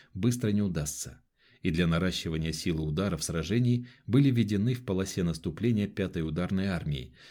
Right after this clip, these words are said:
которая вела очень тяжелые бои корпуса нашей армии. На завершающем этапе войны служба информации и взаимодействия между не только частями и подразделениями, но и родами войск достигла высокой степени четкости,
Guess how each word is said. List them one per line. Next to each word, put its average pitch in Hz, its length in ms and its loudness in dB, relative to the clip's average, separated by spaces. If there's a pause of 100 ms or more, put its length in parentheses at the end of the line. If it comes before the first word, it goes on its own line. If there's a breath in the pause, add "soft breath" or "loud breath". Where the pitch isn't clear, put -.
(120)
которая 80 420 0
вела 82 280 0
очень 131 420 4
тяжелые 98 480 2
бои 85 340 0
корпуса 98 560 -2
нашей 78 360 -4
армии. 71 440 -8 (240)
На 85 100 0
завершающем 80 720 0
этапе 80 300 -4
войны 80 400 0 (160 loud breath)
служба 104 400 4
информации 92 680 0
и 82 40 2
взаимодействия 82 840 0
между 85 300 0
не 82 140 0
только 82 320 -2
частями 82 560 -4
и 76 40 -2
подразделениями, 80 1000 -2 (300 loud breath)
но 98 120 4
и 98 60 8
родами 90 400 2
войск 113 360 0
достигла 107 500 0
высокой 113 480 -2
степени 110 440 -2
четкости, - 720 -6